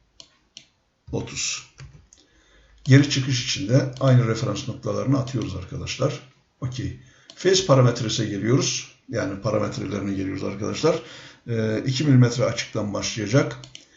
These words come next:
E, talaşımız, e, bu sefer sıfır beş sıfır beş alsın. E, üç milimetreydi, altı seferde alacak. Önemli değil.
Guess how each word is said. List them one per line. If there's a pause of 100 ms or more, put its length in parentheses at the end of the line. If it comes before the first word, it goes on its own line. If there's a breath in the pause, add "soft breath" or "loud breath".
(280 loud breath)
E, (600)
talaşımız, (160)
e,
bu
sefer
sıfır
beş
sıfır
beş
alsın. (720)
E, (340)
üç
milimetreydi,
altı
seferde
alacak. (540 loud breath)
Önemli
değil.